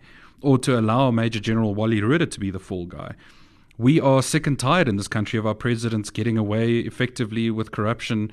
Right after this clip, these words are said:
and, and other heinous deeds. So this time, Ramaphosa is really going to have to explain this to us properly in a way that is, you know, backed up with evidence, backed up with facts, that we can understand it. Anything less than that is,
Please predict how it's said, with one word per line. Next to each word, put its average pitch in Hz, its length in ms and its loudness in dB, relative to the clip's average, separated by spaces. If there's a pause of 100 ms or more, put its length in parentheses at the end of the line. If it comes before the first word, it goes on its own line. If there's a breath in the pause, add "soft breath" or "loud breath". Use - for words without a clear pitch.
(340 loud breath)
and, 117 200 2
and 113 180 2
other 139 240 4
heinous 110 340 2
deeds. 98 400 -8
So 117 480 -2
this 135 260 -2
time, 104 320 0
Ramaphosa 107 460 -4
is 101 240 -6
really 117 340 0
going 98 220 -4
to 98 140 -10
have 104 260 -6
to 95 240 -6 (380 soft breath)
explain 123 560 4
this 98 180 0
to 95 180 -8
us 90 220 -8 (260 soft breath)
properly 113 440 0 (100)
in 107 80 -2
a 101 60 0
way 101 420 -2 (460 loud breath)
that 104 120 -2
is, 95 120 0 (240)
you 110 80 2
know, 95 120 2
backed 104 360 -2
up 113 120 -2
with 110 120 -4
evidence, 98 480 -4 (200)
backed 95 220 -2
up 107 140 -4
with 107 100 -6
facts, - 400 -6 (260 loud breath)
that 110 140 -4
we 139 80 2
can 147 160 2
understand 143 500 0
it. - 200 -20 (340 soft breath)
Anything 170 360 6
less 120 260 2
than 98 140 -2
that - 440 -8
is, 104 240 -8